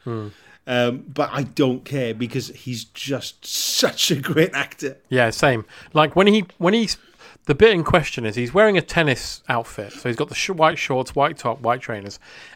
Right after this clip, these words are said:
Speaker 1: and he puts his foot up on the table and leans on his knee like Partridge.
Speaker 2: Yeah,
Speaker 1: A-,
Speaker 2: yeah,
Speaker 1: any
Speaker 2: yeah.
Speaker 1: other actor I would laugh, because it's Ray Wise, I'm like, "Yeah, do what you like."
Speaker 2: That's because it's almost in character for the character that the character is playing. That he's
Speaker 1: Mm.
Speaker 2: this,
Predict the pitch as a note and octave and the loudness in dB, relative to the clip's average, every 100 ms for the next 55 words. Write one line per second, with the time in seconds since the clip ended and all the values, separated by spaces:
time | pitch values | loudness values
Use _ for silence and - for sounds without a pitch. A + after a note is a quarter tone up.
0 | _ - C3 C3 - A3+ - - E3 - | _ 0 2 2 2 0 0 0 0 -2
1 | - - _ _ - - A#3 F3+ D#3+ E3 | -8 -18 _ _ -6 0 4 4 2 0
2 | D3 - E3 C3+ A#2 A#2+ C3+ D3+ C3 B2 | 0 2 2 2 2 2 2 2 2 0
3 | B2+ A2+ C3+ C3+ G#2 G#2+ C3 - B2 - | 0 0 2 2 2 -2 -2 0 0 0
4 | G#2 G2 - - _ _ _ _ _ D3 | -8 -10 -14 -16 _ _ _ _ _ 4
5 | D3 C#3+ C3+ B2+ G#3+ G3+ F#3 F3+ - C3 | 6 8 8 8 10 10 10 8 6 4
6 | A#2+ A#2+ B2+ A#2+ G2+ - - - D3 C#3+ | 4 4 4 4 4 -4 -10 -6 -6 -6
7 | - B2 A#2 A2+ G#2 A2 G#2+ A2+ F#3 A3 | 0 2 2 0 0 -4 -8 -8 -6 -6
8 | - _ _ - C3 B2+ G3+ F3 _ _ | -8 _ _ -12 -10 -8 -8 -10 _ _
9 | _ _ _ _ _ _ _ _ - - | _ _ _ _ _ _ _ _ -10 -4
10 | A3+ B3 A#3 A#3 A3+ G#3+ G3 F#3 G3 F#3 | 0 0 0 -4 -4 0 0 2 0 0
11 | F3 F3 E3 F3 D#3+ D#3+ E3+ D#3+ D3 E3 | 0 -2 -4 -6 -8 -6 -2 0 0 0
12 | C#3+ C#3+ D3 D3 C#3+ - D#3+ D#3+ D#3 E3+ | -4 -6 -4 -4 -4 -2 2 4 4 4
13 | C#3+ C#3+ F#3+ F#3 F3+ G#2+ G2 C3 D#3+ C#3 | 4 4 4 4 4 0 -2 2 4 4
14 | C3+ - - | 0 -6 -12